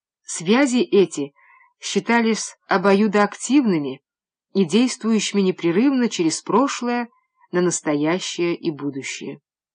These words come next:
Французский ученый-этнограф Леви Брюль на основании представлений, характерных для ранних форм человеческого мышления,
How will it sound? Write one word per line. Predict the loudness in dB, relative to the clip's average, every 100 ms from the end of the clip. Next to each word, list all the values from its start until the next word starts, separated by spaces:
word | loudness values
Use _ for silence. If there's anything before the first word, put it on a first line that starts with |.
| _ _ _ _ _ _ _ _ _ _ _ _
Французский | -4 2 2 2 -2 0 2 2
ученый-этнограф | 2 0 2 2 2 0 0 2 2 -2 0
Леви | 2 2 2
Брюль | 2 4 4 0 _ _ _ _ _ _ _ _
на | 0
основании | 0 2 2 4 2
представлений, | 0 -2 -2 0 2 4 4 2
характерных | 0 -2 0 -2 0 -2
для | 0 0
ранних | 2 0 -4 -2
форм | -2 -2
человеческого | -2 -2 0 0 -4 -6 -4
мышления, | -4 -4 -2 0 0 0